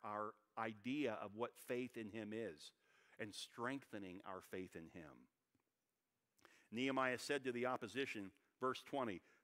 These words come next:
"The God of heaven will make us prosper, and his servants will arise and build. But you," these three men who were from the area, but they are not Jewish, he said, "But you have no portion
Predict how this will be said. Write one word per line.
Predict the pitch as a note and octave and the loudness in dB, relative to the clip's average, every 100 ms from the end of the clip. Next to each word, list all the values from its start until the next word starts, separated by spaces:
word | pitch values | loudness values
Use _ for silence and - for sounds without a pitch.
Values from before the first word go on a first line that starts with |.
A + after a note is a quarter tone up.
| - | 0
"The | |
God | A2+ C3+ | 6 6
of | C#3 | 6
heaven | B2 C#3 C#3+ | 6 4 4
will | B2+ | 2
make | A2+ C3 C3+ | 2 2 2
us | C3 - - | 0 -2 -10
prosper, | - C3+ C#3 - D#3 D3+ - - - | -2 0 0 0 -2 -2 -4 -18 0
and | A#2 | 0
his | A2+ C#3+ | 4 2
servants | - - C#3 C#3 D3 - | 0 2 4 4 0 0
will | A2+ | 0
arise | A2 A#2+ C#3 C#3+ A#2 | 4 6 6 4 2
and | A2 | 2
build. | B2+ C#3 C#3 - - _ - | 4 6 2 -6 -20 _ 4
But | A#2 A#2+ A#2 | 4 4 -2
you," | C#3 G#3 E3+ G#2+ E2 - _ _ _ - | -2 4 4 4 -2 -12 _ _ _ -6
these | A2+ - | -6 -4
three | B2 C#3 C#3+ | -4 -2 0
men | C#3 C3+ G#2+ F2+ - | 2 2 0 -2 -6
who | A#2+ A#2 A2 - _ | -2 -2 -4 -10 _
were | A#2 A2 - _ | -2 -2 -4 _
from | C#3 D3+ F3+ | 2 2 4
the | E3+ E3 | 2 2
area, | E3+ F3+ D3+ A#2 | 0 2 4 2
but | G#2+ A2+ | 2 0
they | A2+ | 0
are | G#2 | -2
not | G#2 C3 A2 | -2 -4 -4
Jewish, | A#2+ D#3 E2+ - - - _ _ _ _ _ _ _ _ _ | -4 -2 -4 -8 -14 -18 _ _ _ _ _ _ _ _ _
he | - B2 | 0 2
said, | D3 B2+ | 2 2
"But | C3+ A2 | 2 2
you | A#2 D3+ B3 B3+ B2 A2+ D3 D3 | -4 -4 0 2 2 2 -2 -6
have | - B2 G#2 | 0 2 2
no | A2 D3+ | 0 0
portion | F#3+ - F3 C#3+ A2+ | -2 -2 0 0 -4